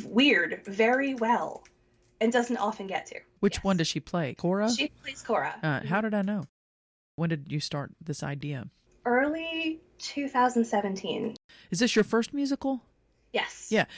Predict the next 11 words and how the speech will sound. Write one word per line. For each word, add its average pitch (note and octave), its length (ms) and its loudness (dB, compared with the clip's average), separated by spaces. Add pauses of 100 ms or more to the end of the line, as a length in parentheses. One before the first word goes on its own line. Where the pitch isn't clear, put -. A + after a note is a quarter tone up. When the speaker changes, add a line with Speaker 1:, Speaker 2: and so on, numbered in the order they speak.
(160)
Speaker 2:
So - 140 2
when G#3 160 4
you're G3+ 100 4
first A3+ 360 2
writing G3 400 2
something, E3 320 0
it's D#3 200 -2
nice E3 280 2
to F#3 120 0
have, E3+ 320 0 (680)
y-, F#3 160 -8